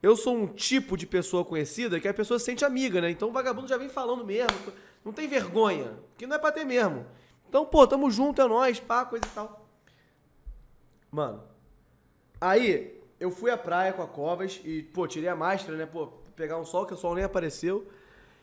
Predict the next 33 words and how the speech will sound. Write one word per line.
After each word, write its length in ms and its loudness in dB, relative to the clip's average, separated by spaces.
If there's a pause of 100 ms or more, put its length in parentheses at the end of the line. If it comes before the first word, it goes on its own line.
(140)
E 80 10
aí, 100 12
moleque, 540 4
em 260 -4
uma 260 4
hora 260 8
de 80 -6
praia, 440 2
muita 680 4
gente 520 4
veio 220 6
falar 320 4
comigo. 460 -6 (280)
Muita 440 2
gente. 220 -2
Como 180 0
é 40 2
que 120 2
eu 160 10
faço, 420 0 (300)
pra 100 -10
quem 120 0
não 60 -2
tá 100 0
ligado, 220 0
eu 40 0
faço 260 -2
o 40 -2
S 120 -8
B 120 -6
T 100 -6
Esportes 480 -6
Rio. 320 -6